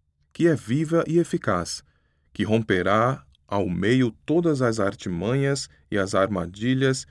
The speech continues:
e os artifícios do diabo. Elamã, capítulo três, versículo vinte e nove. Prosperar em retidão,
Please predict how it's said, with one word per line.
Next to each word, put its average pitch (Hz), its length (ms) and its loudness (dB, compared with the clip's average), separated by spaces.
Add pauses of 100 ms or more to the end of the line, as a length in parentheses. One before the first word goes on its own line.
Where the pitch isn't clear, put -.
(200)
e 143 100 2
os 135 160 2
artifícios 143 840 -2
do 139 120 0
diabo. 107 540 -2 (600)
Elamã, 98 400 2
capítulo 120 480 -4
três, 104 500 -2 (100)
versículo 95 600 -4
vinte 120 240 -4
e 113 40 -4
nove. - 400 -6 (1300)
Prosperar 143 720 4
em 139 80 2
retidão, 110 680 0